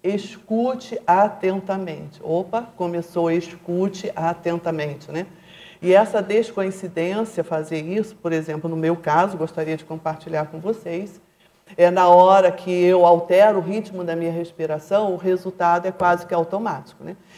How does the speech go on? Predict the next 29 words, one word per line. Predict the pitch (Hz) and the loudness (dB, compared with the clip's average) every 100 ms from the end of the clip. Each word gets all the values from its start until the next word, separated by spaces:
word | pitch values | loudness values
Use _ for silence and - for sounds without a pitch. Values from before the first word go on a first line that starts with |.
| - | -20
Então, | - 170 | -2 0
ao | 208 | 2
invés | 202 190 185 185 | 0 2 2 2
de | 180 175 | -2 -4
inspirar | 175 208 214 - 185 160 156 | -4 -4 -6 -2 2 4 4
e | 160 165 | 2 0
expirar, | 165 - 156 151 156 208 - - - | -2 -6 -6 0 0 0 -2 -16 -4
a | 156 | -2
pessoa | 175 170 185 175 175 | 0 0 2 6 6
inspira | 202 233 - - 190 190 202 214 | 4 -2 -6 -10 -6 -2 2 2
prolongadamente, | 214 - 208 240 240 208 180 175 175 170 165 175 180 | 0 2 6 6 6 4 4 2 2 0 -2 -4 -2
ela | 185 180 | 0 2
aumenta | 180 175 170 185 214 233 185 | 0 -2 -4 -2 -4 -4 -4
esse | 170 165 - | -4 -6 -8
tamanho | 165 156 156 165 156 | -8 -6 -6 -4 -6
aqui, | 151 196 220 208 | -8 -10 -8 -4
inspira, | 233 233 - 180 180 214 - - - - | -4 -6 -8 0 2 2 -2 -12 -16 -6
e | 202 | 0
depois | 208 202 180 185 202 196 | 2 2 2 2 2 2
ela | 185 190 180 | 2 4 4
expira | 185 214 214 - 185 185 196 | 2 0 -4 -10 -2 0 2
o | 196 | 2
ar, | 175 180 | 2 0
tirando | - 175 170 170 | -4 -4 -2 -4
todo | 170 175 175 | -4 -4 -2
o | 165 | 0
ar | 165 | 0
do | 165 | -4
pulmão. | 165 175 139 | -8 -6 -6